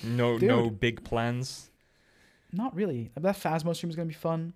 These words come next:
Speaker 2: I wanna do some Back for Blood stuff 'cause that comes out and it's, it's gonna
Speaker 1: Yeah.
Speaker 2: be on Game Pass day one. It's gonna be fun.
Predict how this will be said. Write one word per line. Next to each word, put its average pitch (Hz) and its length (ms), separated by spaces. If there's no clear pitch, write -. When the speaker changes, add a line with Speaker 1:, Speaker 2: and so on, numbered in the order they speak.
Speaker 2:
I 156 60
wanna 170 180
do 180 80
some 170 160
Back 147 180
for 143 80
Blood 127 220
stuff - 280
'cause 135 100
that 120 140
comes 147 180
out 147 160
and 143 120
it's, 139 120
it's 123 100
gonna 131 120
Speaker 1:
Yeah. 92 60
Speaker 2:
be - 20
on 85 60
Game 131 160
Pass 147 200
day 156 120
one. 165 300
It's - 120
gonna 156 120
be 147 40
fun. 160 300